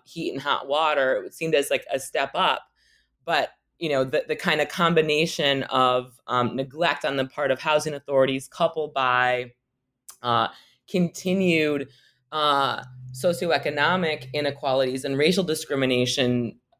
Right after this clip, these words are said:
you know, really turned housing projects into a,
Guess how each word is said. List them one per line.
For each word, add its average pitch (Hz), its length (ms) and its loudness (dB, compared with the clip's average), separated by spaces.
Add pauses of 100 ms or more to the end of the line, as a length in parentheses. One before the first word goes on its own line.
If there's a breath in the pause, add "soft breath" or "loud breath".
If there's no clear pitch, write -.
you 139 160 -10
know, 127 120 0
really 143 840 0 (840)
turned 170 720 -2
housing 151 340 -2
projects 143 540 -2
into 139 720 -4 (960 soft breath)
a, 143 440 2